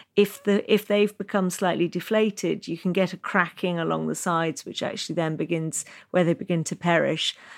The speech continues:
Um, so there are a few extra top-ups that you need to look at. But beyond that, just understanding your bike and how it works and what to look out for is gonna save you money in the long run and keep,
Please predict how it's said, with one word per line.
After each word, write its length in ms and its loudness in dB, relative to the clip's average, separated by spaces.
Um, 460 2
so 180 4
there 200 6
are 40 4
a 40 0
few 520 2
extra 420 -2
top-ups 580 0
that 100 -4
you 100 2
need 240 2
to 80 -6
look 260 0
at. 340 -2
But 140 0
beyond 400 4
that, 540 2
just 280 0
understanding 640 2
your 100 2
bike 360 2
and 120 -2
how 200 2
it 120 2
works 400 0
and 100 -2
what 180 -6
to 100 -4
look 160 -2
out 180 2
for 220 0
is 120 -2
gonna 180 -2
save 340 2
you 100 0
money 260 0
in 120 -2
the 80 -4
long 220 0
run 260 -2
and 220 -2
keep, 340 -4